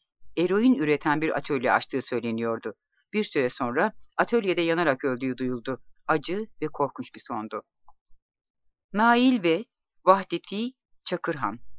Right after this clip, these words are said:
da Nazım'ı görmek için Resimli Ay'a gelip gidenler arasındaydı. Bu listeye belki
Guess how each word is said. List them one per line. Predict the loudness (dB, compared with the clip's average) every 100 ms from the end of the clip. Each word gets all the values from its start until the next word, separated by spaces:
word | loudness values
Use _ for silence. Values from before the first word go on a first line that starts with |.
| -14 -20 -20 -20 -20 -20 _ _ _ _ -8 -2
da | -2 0
Nazım'ı | 4 4 4 0
görmek | 2 0 -2
için | -4 -6 -4 -2
Resimli | -2 -2 -2 0
Ay'a | 0
gelip | 0 -4 -4
gidenler | -2 0 0
arasındaydı. | -2 -4 -8 -6 -4 -6 -12 _ _ -10 0
Bu | 2
listeye | 2 0 0 0
belki | -2 0 -4